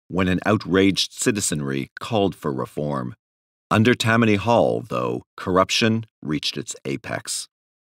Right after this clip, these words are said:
From the lowly cop on the street to the highest echelons of City Hall itself, money talked. No city permit could be secured,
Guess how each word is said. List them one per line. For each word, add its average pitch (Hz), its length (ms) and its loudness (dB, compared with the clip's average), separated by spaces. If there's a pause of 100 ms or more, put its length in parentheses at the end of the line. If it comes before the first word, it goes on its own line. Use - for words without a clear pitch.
(160)
From 98 140 2
the 104 100 4
lowly 117 320 6
cop 101 400 2
on 107 80 6
the 101 80 4
street 92 440 0 (200)
to 120 100 -2
the 107 240 0
highest 127 380 0
echelons 71 580 0
of - 80 -8
City 110 280 0
Hall 90 280 2
itself, 76 600 0 (320)
money 80 480 -2 (100)
talked. - 560 -8 (560)
No 107 240 4
city 127 300 0
permit 104 400 0
could 80 120 -8
be 95 120 0
secured, 82 580 0